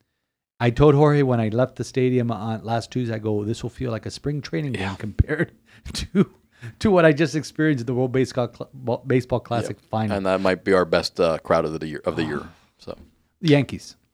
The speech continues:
Speaker 2: No.
Speaker 1: The Yankees
Speaker 2: True.
Speaker 1: come to town. Uh, but le-, let's just take it in. It's opening day. We're watching baseball. And with all its foibles, and, and, and by the way, there was no pitch clock.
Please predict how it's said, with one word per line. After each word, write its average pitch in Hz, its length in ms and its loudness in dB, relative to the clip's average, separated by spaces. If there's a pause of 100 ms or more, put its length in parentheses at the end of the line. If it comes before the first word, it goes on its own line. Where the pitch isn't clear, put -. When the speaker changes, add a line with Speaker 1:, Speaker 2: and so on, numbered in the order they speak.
(460)
Speaker 2:
No. - 60 -14 (220)
Speaker 1:
The 123 80 -2
Yankees 120 280 0
Speaker 2:
True. - 100 -2
Speaker 1:
come 101 80 -4
to 90 80 -8
town. 85 240 -14 (680)
Uh, 135 160 -4
but 123 300 0 (760)
le-, 156 200 0
let's 196 220 6
just - 200 -8
take 180 180 0
it 139 80 0
in. 120 120 -4
It's - 180 -12
opening 143 400 -4
day. 107 320 -2 (480)
We're 127 140 4
watching 123 640 2
baseball. - 520 -16 (640)
And 156 300 4
with 165 100 4
all 160 240 8
its 156 160 0
foibles, 147 540 0
and, 135 280 -4 (100)
and, 117 220 -6
and 123 100 -6
by 143 100 2
the 160 100 2
way, 143 300 2 (120)
there 120 100 -4
was 117 100 -2
no 151 100 -2
pitch 147 320 -8
clock. - 340 -10